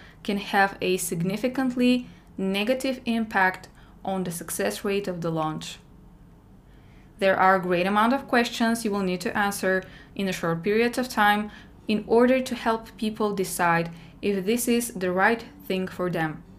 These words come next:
In addition, the intensity of such a launch can be stressful and could potentially cause burnout if you're constantly on edge. My final verdict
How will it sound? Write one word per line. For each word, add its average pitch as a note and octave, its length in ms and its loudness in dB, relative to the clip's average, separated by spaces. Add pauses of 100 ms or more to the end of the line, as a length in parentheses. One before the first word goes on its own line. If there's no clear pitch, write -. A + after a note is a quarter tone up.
(1300)
In C#4 120 6
addition, B3 640 6
the G3+ 100 0
intensity B3 680 0
of A3+ 80 0
such - 280 -4
a C#4 60 0
launch F#3 400 2 (360)
can A#3 220 4
be C4+ 100 2
stressful A3 720 0 (200)
and G#3 200 -2
could - 180 -4
potentially A#3+ 520 0
cause A#3 380 2
burnout F#3+ 720 0
if F#3 140 -6
you're F3+ 80 -2
constantly F#3+ 720 -4
on F3 180 -4
edge. D#3 360 -8 (1200)
My A3+ 240 6
final C#4 380 4
verdict G#3+ 540 2